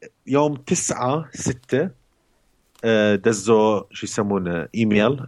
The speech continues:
آه، بابل إنه يابا دزينا لك إياه. تمام، فتحت الموقع على سنغافورة،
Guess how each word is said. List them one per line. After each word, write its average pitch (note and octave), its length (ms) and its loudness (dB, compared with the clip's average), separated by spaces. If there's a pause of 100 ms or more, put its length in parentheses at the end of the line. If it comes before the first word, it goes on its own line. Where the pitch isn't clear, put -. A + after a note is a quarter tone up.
آه، G2 120 2
بابل A#2 380 -2
إنه F#2+ 580 -2
يابا G2 240 2
دزينا F2 440 -2
لك - 220 -6
إياه. F#2 300 0 (380)
تمام، G2+ 300 0 (380)
فتحت - 260 -2
الموقع B2 320 0
على G2+ 200 -2
سنغافورة، G#2+ 800 -4